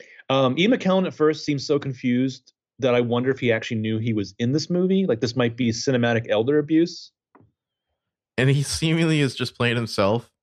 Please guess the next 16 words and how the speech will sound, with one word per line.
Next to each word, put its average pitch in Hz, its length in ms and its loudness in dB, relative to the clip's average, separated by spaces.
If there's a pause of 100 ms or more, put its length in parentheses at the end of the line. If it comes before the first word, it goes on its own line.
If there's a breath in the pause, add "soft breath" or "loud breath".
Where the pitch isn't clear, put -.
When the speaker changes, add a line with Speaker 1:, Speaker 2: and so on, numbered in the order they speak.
(420)
Speaker 2:
He's 107 120 -4
just, - 100 -4
like, 147 80 4
Speaker 1:
Yeah. 139 120 0 (160)
Speaker 2:
talking 113 360 0
about 98 420 2 (560)
being 107 240 0
trained 104 340 0
on 107 120 2
the 104 80 -2
stage 101 680 -2
<laughs> - 100 -14
or - 60 -10
some - 220 -8
shit. - 360 -8 (600)
Speaker 1:
Yeah. 131 260 -2